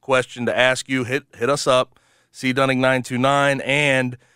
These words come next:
G underscore Kuhn seventy-one, that's K U H N, on Twitter. Can the Celtics do this? Can they get this done?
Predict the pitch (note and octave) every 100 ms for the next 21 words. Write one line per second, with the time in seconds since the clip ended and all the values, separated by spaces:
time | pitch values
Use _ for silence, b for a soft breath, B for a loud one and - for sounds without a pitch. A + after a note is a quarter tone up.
0 | _ - C3 C3 G#2 C#3 C3+ - - B2+
1 | - C#3+ C3+ B2+ A#2+ B2+ - - C#3 A#2+
2 | A#2 A#2+ A#2+ A#2 - B2+ A2+ A#2 A2+ G#2+
3 | C#3+ B2+ G#2 F#2 _ C3+ A#2 - F3 B2
4 | F2+ - _ _ _ _ _ _ _ D3+
5 | F#3+ D4 F#4 - C#3 C3 E3 G#3 F#3+ -
6 | F2+ G#2 C#3+ F3 - - - _ _ _
7 | _ _ _ _ _ - - D3 G3+ B3+
8 | D#3+ D#3 E3+ G3+ C#3+ C3+ D#3+ _ - B2
9 | B2 - G2 B2 G3 -